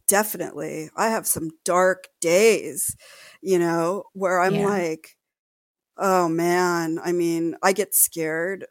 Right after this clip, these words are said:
Speaker 1: of, I don't wanna get the dreaded thing that I haven't gotten yet. Thank you, Jesus. But, you know, <laughs> I, <laughs> I don't wanna, I don't wanna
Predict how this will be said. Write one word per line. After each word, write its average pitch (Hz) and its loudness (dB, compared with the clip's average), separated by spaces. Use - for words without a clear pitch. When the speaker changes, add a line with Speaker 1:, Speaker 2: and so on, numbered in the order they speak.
Speaker 1:
of, 151 -8
I 175 2
don't 214 -2
wanna 202 -4
get - -8
the 180 -6
dreaded 160 -4
thing 156 -8
that 165 -12
I 127 -12
haven't 160 -14
gotten 151 -10
yet. 147 -10
Thank 175 -8
you, 165 -14
Jesus. 180 -8
But, 196 6
you 214 4
know, 202 2
<laughs> - -20
I, 254 4
<laughs> - -14
I 233 6
don't 294 6
wanna, 254 4
I 240 6
don't 311 4
wanna 302 4